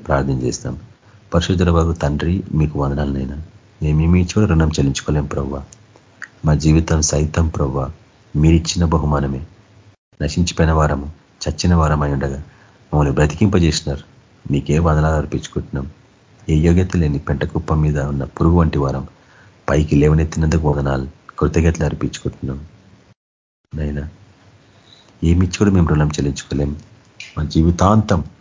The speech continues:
మీరే మాకు ప్రభు, మేము మీ బిడలం. మీ నామాన్ని స్మరిస్తాం, మీ నాన్ని గణపరుస్తాం, మీ నామాన్ని కీర్తిస్తాం, కొనియాడుతున్నాం. అనేకులకు మీ నామాన్ని మేము ప్రకటిస్తున్నాం.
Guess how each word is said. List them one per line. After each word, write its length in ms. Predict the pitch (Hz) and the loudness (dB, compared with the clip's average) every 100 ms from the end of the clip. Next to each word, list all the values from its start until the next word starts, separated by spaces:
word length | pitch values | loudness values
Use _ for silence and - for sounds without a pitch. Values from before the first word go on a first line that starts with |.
| _ _ _ - | _ _ _ -2
మీరే 500 | 80 82 98 107 113 | 0 2 4 2 0
మాకు 260 | 78 76 76 | 0 0 -2
ప్రభు, 400 | - 78 71 76 - _ _ _ _ _ - _ _ _ _ 73 | -2 -2 0 -4 -6 _ _ _ _ _ -20 _ _ _ _ -4
మేము 260 | 80 80 | -2 0
మీ 180 | 78 76 | 2 0
బిడలం. 380 | 69 80 78 71 - - _ _ - _ - | 2 0 0 -2 -8 -18 _ _ -20 _ -2
మీ 140 | 73 | 0
నామాన్ని 480 | 76 76 78 76 76 | 0 0 -2 -2 -2
స్మరిస్తాం, 600 | - 76 82 85 - 98 110 _ _ _ _ - | -4 -6 -6 -8 -8 -10 -10 _ _ _ _ -8
మీ 80 | 69 | -6
నాన్ని 300 | 71 73 73 73 | -2 -2 -4 -4
గణపరుస్తాం, 840 | 73 80 - 80 - - 87 101 73 | -4 -6 -6 -8 -8 -4 -4 -4 -8
మీ 60 | |
నామాన్ని 380 | 71 71 73 71 | -6 -4 -4 -8
కీర్తిస్తాం, 720 | 73 85 - 82 - 92 110 - _ _ _ | -6 -8 -4 -4 -4 -4 -4 -8 _ _ _
కొనియాడుతున్నాం. 760 | - 73 78 73 73 76 78 90 110 - _ _ _ _ _ - | -4 0 2 0 -2 -6 -4 -4 -6 -16 _ _ _ _ _ -6
అనేకులకు 560 | 76 90 95 90 82 85 78 | 2 2 2 0 -2 0 0
మీ 80 | 73 | 0
నామాన్ని 360 | 73 71 73 71 | -2 -2 -4 -2
మేము 140 | 69 67 | -4 -4
ప్రకటిస్తున్నాం. 600 | 69 65 64 - - 67 | -6 -6 -8 -10 -10 -12